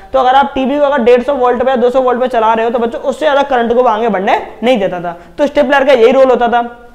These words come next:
जानते हो आप सब लोग, ठीक है। आज के time पे यूज़ नहीं है अब,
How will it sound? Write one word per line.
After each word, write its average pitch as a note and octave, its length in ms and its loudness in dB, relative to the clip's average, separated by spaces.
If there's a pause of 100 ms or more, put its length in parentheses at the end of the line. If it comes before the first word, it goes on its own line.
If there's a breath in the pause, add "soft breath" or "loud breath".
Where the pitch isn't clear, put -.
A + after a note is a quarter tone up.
जानते A3+ 280 0
हो C4+ 60 4
आप A#3 140 4
सब A#3 140 -2
लोग, A3+ 220 -4
ठीक A#3 160 -2
है। C#4 260 -8 (120)
आज A#3 160 -2
के D4 80 -4
time C4+ 180 -4
पे C#4+ 60 2
यूज़ C4+ 200 -2
नहीं A3+ 180 -2
है A3+ 60 -2
अब, C4+ 200 -4